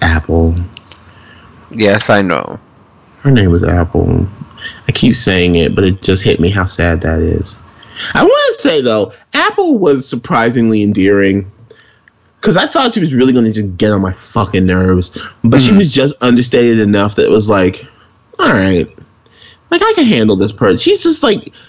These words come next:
Speaker 1: sickeningly positive, you know, and it's just, just, she's, she... oh, she gets shot, too, by the way.
Speaker 2: Oh,
Speaker 1: That's
Speaker 2: okay.
Speaker 1: important.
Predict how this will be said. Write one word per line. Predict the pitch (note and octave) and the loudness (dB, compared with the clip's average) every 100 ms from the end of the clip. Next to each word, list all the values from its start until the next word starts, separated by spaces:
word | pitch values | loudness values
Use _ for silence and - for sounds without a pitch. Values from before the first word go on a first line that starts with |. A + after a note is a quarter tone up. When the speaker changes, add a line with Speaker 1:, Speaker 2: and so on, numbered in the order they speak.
| _ | _
Speaker 1:
sickeningly | - - - C3 F#3+ E3+ D3+ C#3 | -10 -4 0 0 2 2 2 2
positive, | C3+ C#3 B2 A#2 A#2+ A#2+ A2+ A2+ A2 A2+ - _ _ _ _ - | 0 -4 -4 -2 0 2 4 2 0 -6 -16 _ _ _ _ -2
you | A#2+ | 2
know, | A2 G#2+ | 2 2
and | A#2 | 2
it's | C#3+ | 0
just, | F4+ G4 - | 0 0 2
just, | C#4+ C#4 | 0 0
she's, | - C#4+ - - - | 0 0 0 -10 -10
she... | - B3+ - | -8 -8 -6
oh, | - | -2
she | C#4+ D#4 | 0 0
gets | E4+ | -2
shot, | - A3 E3 - | -2 -2 -4 -4
too, | - B2+ | -2 0
by | G#2 F#2+ | 0 0
the | F2+ | -2
way. | E2+ F2 _ - - _ _ _ - | -2 -8 _ -20 -20 _ _ _ 0
Speaker 2:
Oh, | D4 C#4 - | 2 2 0
Speaker 1:
That's | C3+ | 0
Speaker 2:
okay. | - G#2 | 2 0
Speaker 1:
important. | A#2+ F#2+ F#2 | 0 -2 -6